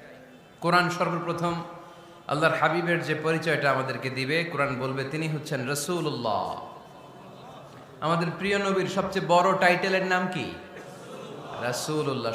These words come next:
সবাই আওয়াজ করে পড়বেন, টাইটেলটার নাম কি? রাসূলুল্লাহ। পৃথিবীতে এর চেয়ে বড় টাইটেল আছে? এমপি বলেন,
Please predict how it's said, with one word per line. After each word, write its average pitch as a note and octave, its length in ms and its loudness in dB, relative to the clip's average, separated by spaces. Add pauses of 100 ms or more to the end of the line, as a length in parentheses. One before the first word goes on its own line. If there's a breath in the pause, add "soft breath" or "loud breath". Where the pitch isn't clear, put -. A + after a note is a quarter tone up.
সবাই E3 260 6
আওয়াজ E3 320 6
করে C#3+ 220 0
পড়বেন, B2+ 320 -4
টাইটেলটার D3+ 480 0
নাম E3 320 2
কি? C3 80 -4
রাসূলুল্লাহ। - 1700 -2
পৃথিবীতে F#3+ 480 0
এর F3 240 6
চেয়ে F3+ 180 -2
বড় F3+ 220 4
টাইটেল F3+ 340 4
আছে? E3+ 340 2 (2000)
এমপি D#3+ 320 2
বলেন, C#3 360 4